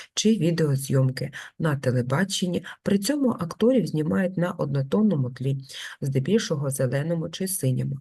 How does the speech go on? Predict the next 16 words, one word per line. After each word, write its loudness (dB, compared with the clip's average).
а -4
потім -2
замінюють 0
тло 0
на -2
відео -4
з -8
модельованою -2
сценою. -6
Застосування 0
тривимірних 0
моделей 0
не 0
обмежується -4
віртуальним -2
світом. -4